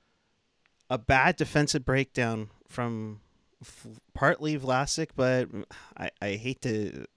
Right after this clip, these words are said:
hate to preach it, but partly from, from Erik Karlsson too,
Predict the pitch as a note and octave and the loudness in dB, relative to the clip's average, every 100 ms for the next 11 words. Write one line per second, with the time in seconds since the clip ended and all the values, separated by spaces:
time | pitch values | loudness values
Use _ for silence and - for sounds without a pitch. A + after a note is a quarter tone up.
0 | G#2 - C#3+ - G#2 C#3+ E3+ - A2 A#2 | -6 -2 -2 -4 -6 -6 -6 -2 -2 -2
1 | G#2 - _ - - _ - B2 G2+ C3+ | -4 -4 _ -20 -20 _ -6 -4 -2 -2
2 | C#3+ C#3 - C#3+ C3+ C3+ C3 A#2 G#2+ C3 | -2 -4 -4 -4 -2 -2 -4 -8 -10 -4
3 | C3 C3 - C3 C3+ - C#3 D3 - C3+ | -4 -4 -2 -2 -2 -2 0 2 0 -2
4 | - F3 D#3+ C3+ | -2 0 2 0